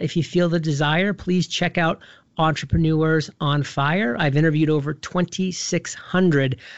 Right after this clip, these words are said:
amazing entrepreneurs like Neil, like Tony Robbins, like Seth Godin, Barbara Corcoran, Brian Tracy, Jack Canfield, fill in the blank.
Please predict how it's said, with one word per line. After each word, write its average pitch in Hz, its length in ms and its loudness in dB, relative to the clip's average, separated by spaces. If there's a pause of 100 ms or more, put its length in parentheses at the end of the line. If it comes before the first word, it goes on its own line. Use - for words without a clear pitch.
(180)
amazing 156 680 2
entrepreneurs 143 680 0
like 135 240 -4
Neil, 147 680 2
like 143 200 -6
Tony 135 340 -2
Robbins, 139 640 0 (340)
like 147 200 -4
Seth - 380 -6
Godin, 147 420 2
Barbara 135 280 -2
Corcoran, 143 720 0 (480)
Brian 135 360 0
Tracy, 147 880 0
Jack 143 340 -4
Canfield, 147 920 0
fill 143 260 -2
in 139 60 2
the 135 80 -2
blank. 160 540 0